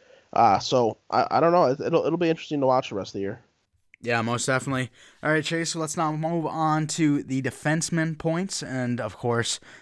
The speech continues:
Speaker 2: John Carlson, he is still number one. And honestly, I feel like he, based on the numbers, it looks like he's separated himself even more than the last time we talked about him. He's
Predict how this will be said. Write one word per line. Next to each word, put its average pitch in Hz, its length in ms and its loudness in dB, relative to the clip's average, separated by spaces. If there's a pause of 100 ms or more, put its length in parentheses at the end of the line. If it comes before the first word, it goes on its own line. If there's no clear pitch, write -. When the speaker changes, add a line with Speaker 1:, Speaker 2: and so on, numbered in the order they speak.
Speaker 2:
John 131 340 6
Carlson, 123 760 2 (360)
he 135 300 0
is 117 300 4
still - 540 6
number 143 300 6
one. 123 360 4
And 127 140 -2
honestly, 190 500 4
I 135 160 6
feel 175 280 4
like 339 220 0
he, 208 480 6 (500)
based 190 260 8
on 254 140 10
the 190 80 6
numbers, 156 420 10
it 139 60 6
looks 165 260 4
like 269 180 8
he's 202 180 4
separated 160 580 6
himself 139 420 6
even 160 360 4
more 131 340 8
than 117 300 2
the 113 80 4
last 123 280 6
time 117 160 0
we 110 100 -2
talked 113 320 4
about 110 280 4
him. 117 220 0
He's 117 240 -2